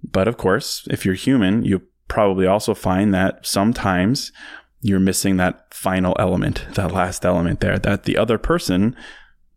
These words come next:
isn't quite there. They're not willing to overtly choose you.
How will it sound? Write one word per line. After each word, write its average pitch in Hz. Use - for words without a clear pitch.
isn't 127
quite 131
there. 120
They're 107
not 104
willing 104
to -
overtly 101
choose 104
you. 101